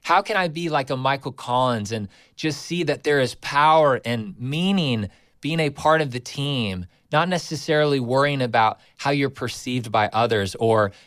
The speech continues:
you know, if you're seen as a leader who is, quote, successful, right?" So it's these decisions that I think that we make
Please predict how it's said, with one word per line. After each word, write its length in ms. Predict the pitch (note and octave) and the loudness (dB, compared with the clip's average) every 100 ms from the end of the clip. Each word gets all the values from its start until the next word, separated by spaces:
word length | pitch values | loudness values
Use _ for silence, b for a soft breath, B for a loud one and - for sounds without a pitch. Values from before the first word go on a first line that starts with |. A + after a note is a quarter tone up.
| - | -4
you 60 | |
know, 60 | B2 | -4
if 120 | A#2+ | -2
you're 80 | B2+ | -6
seen 240 | - D3+ | -6 -2
as 160 | C3 B2+ | 0 0
a 60 | |
leader 260 | A#2 B2 A2+ | -2 0 -2
who 100 | G#2+ | 0
is, 220 | A2 G#2+ B B - | 0 -2 B B -4
quote, 260 | C3+ - | -2 -2
successful, 1040 | - - A#2+ - - A#2 G#2+ - F#2 F2+ | -6 -8 -8 -8 -2 0 0 -6 -6 -6
right?" 340 | F#2 G2+ G#2 - B B B | 2 2 2 -2 B B B
So 160 | - | -6
it's 220 | - D3 - | -2 -4 -4
these 280 | D#3+ E3+ | -4 -2
decisions 540 | - C#3+ D#3 D3+ C3+ A#2 | -4 -6 -4 -2 -2 -2
that 120 | A#2 | 2
I 120 | A2 | 0
think 240 | G#2+ B2 A2 | 0 -4 -2
that 160 | A2 | -2
we 140 | A#2 A2+ | -2 -2
make 280 | A2+ A#2 | 0 -2